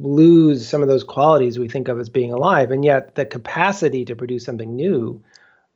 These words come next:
goes on. And there are lots of, lots of species that, that, uh, have turned this into a great strategy,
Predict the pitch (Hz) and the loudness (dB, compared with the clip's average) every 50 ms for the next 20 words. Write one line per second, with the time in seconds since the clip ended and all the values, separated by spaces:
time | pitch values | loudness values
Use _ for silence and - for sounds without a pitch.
0 | _ _ - 139 131 120 117 123 135 147 170 131 123 - - - - 135 135 135 | _ _ -6 -4 -2 -2 0 0 0 0 0 0 -4 -6 -10 -10 -6 -2 2 2
1 | 127 131 127 127 127 143 156 147 - 151 127 120 120 - - 147 147 151 160 - | 4 4 4 4 4 2 2 0 -2 -4 -6 -6 -8 -8 -4 -2 0 0 -2 -4
2 | 139 120 - - - 131 117 - - 123 113 110 117 120 113 110 113 - _ _ | -8 -12 -12 -10 -10 -10 -8 -6 -6 -8 -6 -4 -4 -2 -2 -4 -6 -10 _ _
3 | - 127 107 107 104 - - 113 107 107 104 - - - - 123 120 113 120 - | -6 -6 -6 -6 -8 -8 -8 -6 -6 -6 -6 -8 -8 -6 -4 -4 -4 -4 -6 -12
4 | _ - 214 196 - - 139 131 120 120 113 131 131 120 123 113 113 110 120 120 | _ -14 -14 -12 -6 -2 0 2 2 2 0 0 0 0 0 0 0 2 2 2
5 | 120 117 110 - - - 123 127 139 143 120 107 110 110 - | 0 0 -4 -6 -6 -2 0 2 2 2 2 0 -2 -6 -8